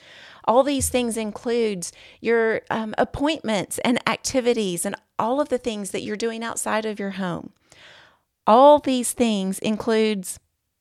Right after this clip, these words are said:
all of these things in your homeschool. But God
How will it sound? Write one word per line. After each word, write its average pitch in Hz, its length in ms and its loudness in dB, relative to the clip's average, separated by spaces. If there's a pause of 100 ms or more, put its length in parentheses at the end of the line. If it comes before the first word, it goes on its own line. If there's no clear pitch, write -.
(140)
all 240 460 6
of - 100 2
these 208 340 -2
things 220 580 0
in 233 180 -2
your 208 180 0
homeschool. 214 640 0 (1000)
But 208 140 -4
God 214 300 2